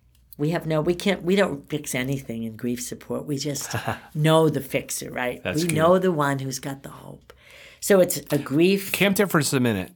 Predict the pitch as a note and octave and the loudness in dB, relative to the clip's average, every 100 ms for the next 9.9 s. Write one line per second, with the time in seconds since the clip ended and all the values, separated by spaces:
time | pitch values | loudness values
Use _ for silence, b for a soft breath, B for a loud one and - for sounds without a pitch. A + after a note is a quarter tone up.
0 | - A#2 A#2+ C#3 B2+ A2+ A2+ G#2 - C3+ | -8 -4 0 2 4 2 0 -2 2 4
1 | C3 B2 F#2+ G#3 G#3 B2+ B2 C3 A2 F#2 | 4 2 4 6 6 6 4 2 2 0
2 | B B B C3+ B2 D#3 D#3+ E3 D3+ B2 | B B B -2 2 4 4 2 2 0
3 | G#2+ B2 A2+ D#3+ F3 - D#3 - A#2 A2 | -2 -6 -2 2 2 2 0 0 0 0
4 | A2 A2+ B2+ A#2+ A2+ - G#2+ - F2 E2 | 0 2 4 2 -2 -4 -4 -4 -8 -10
5 | _ _ b b b b b - A#2 A2+ | _ _ b b b b b -2 0 2
6 | A#2 C#3 B2 A#2+ G#2+ - - - A2 - | 0 -2 0 0 -2 -4 -6 -8 -8 -4
7 | A#2+ - G2 - C3 C3+ A#2 G#2+ - D3 | -4 -4 -4 -2 -2 -2 -2 -2 -2 2
8 | A2+ B2 - A#2+ G#2+ A2 A2+ G#2 - A#2+ | 4 4 2 -2 0 0 0 0 -6 -8
9 | A2+ F#2+ F#2+ G#2+ A2+ A2 G#2+ G#2 | -6 -6 -6 -6 -4 -2 -2 -4